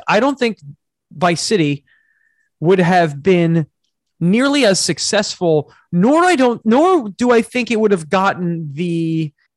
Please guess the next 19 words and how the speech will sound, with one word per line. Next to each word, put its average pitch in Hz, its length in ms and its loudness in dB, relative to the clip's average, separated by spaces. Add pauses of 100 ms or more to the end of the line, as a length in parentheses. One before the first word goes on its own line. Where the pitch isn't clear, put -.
(140)
the 185 80 0
licensing, 170 920 -2 (140)
the 151 280 -6
songs, - 840 -2 (160)
the 156 200 0
voice 160 540 0
acting, 135 600 -4 (500)
the, 170 120 -4 (340)
the 180 560 0
overall 247 480 4
production 160 720 -2
value. 117 560 -4 (520)
I 175 120 2
don't 220 160 0
think 202 200 -2
Vice 175 220 0
City 156 220 -2
would 147 120 -2
have, 135 160 -6